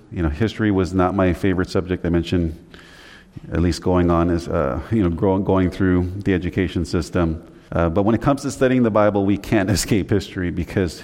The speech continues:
it is his story, and history is a reference point by which we see God work.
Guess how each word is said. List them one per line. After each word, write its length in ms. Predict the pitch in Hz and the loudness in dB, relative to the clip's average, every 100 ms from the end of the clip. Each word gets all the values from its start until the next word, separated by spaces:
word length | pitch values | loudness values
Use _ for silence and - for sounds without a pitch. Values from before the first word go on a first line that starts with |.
| - | -6
it 100 | 107 | 0
is 160 | 98 - | 0 0
his 180 | 104 90 | -2 -2
story, 640 | - 107 92 78 78 98 104 - - - - - | -2 2 2 2 2 0 -4 -16 -20 -20 -14 -4
and 140 | 92 | -2
history 720 | 82 - 104 - 98 85 80 80 - - - - - - | -2 -2 -2 -2 0 0 0 -4 -12 -20 -20 -20 -16 -4
is 640 | 85 80 78 76 - - - | -2 0 0 -4 -10 -10 -2
a 120 | 85 | 0
reference 420 | 90 87 90 80 | 2 0 -2 -6
point 340 | - 85 80 | -4 -2 0
by 140 | 82 80 | 0 0
which 240 | 80 78 | 0 -2
we 140 | 80 73 | -4 -6
see 260 | - 82 | -2 -2
God 300 | 76 76 73 | 0 0 0
work. 480 | 69 80 143 - - | 0 -2 -2 -6 -14